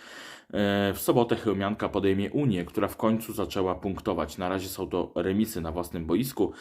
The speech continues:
ale jeśli marzą o utrzymaniu, muszą zacząć punktować także na wyjazdach.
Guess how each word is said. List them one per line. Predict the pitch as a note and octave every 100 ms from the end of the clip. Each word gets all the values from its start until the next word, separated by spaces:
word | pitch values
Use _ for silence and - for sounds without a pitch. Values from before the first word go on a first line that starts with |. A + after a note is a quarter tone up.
| - - -
ale | D3+ B2
jeśli | G#2+ G2+
marzą | F#2+ G2 G2 -
o | E2+
utrzymaniu, | E2 - F#2+ F#2 G2
muszą | F2+ G#2 F#2+
zacząć | F2 E2 F2+ D2
punktować | F2 C#2+ F#2 E2+ D#2+ - -
także | - E2 D#2+ E2
na | E2
wyjazdach. | F#2 G2 F#2 D#2+ D2 -